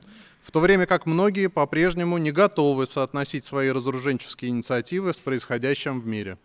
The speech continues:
Россия последовательно исходит из необходимости опираться на безальтернативные подходы, закреплённые в положениях дняо, а также в консенс-, консенсусных документах обзорного процесса по договору.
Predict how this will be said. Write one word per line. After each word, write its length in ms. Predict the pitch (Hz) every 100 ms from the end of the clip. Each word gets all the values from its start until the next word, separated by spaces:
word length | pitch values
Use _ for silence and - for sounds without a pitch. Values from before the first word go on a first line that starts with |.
| _ _ _ _ _ _ _ _ _ _ _ _ _ _ _ _ _ _ _ _ _ _ _ _
Россия 460 | 127 156 160 240 240
последовательно 800 | 185 170 208 196 185 180 175 170
исходит 480 | - 196 190 180
из 200 | - 160
необходимости 720 | 160 156 - 165 175 180 - 156
опираться 500 | 147 156 170 - 156
на 140 | 147
безальтернативные 1000 | 147 160 175 - 175 170 - 170 143 127
подходы, 680 | 117 131 - 180 185 180 175
закреплённые 720 | 127 127 147 160 170 165 156
в 60 | -
положениях 680 | 143 135 131 147 143 135
дняо, 420 | 127 117 104 95 92 _ _ _ _ _ _ _
а 120 | - 127
также 300 | 156 139 135
в 80 |
консенс-, 480 | - 139 156 190 - _ _ -
консенсусных 640 | 143 160 196 170 160 147
документах 540 | 143 147 151 165 139
обзорного 420 | 139 131 139 131 127
процесса 420 | 131 120 156 -
по 120 | -
договору. 580 | 120 117 117 107 92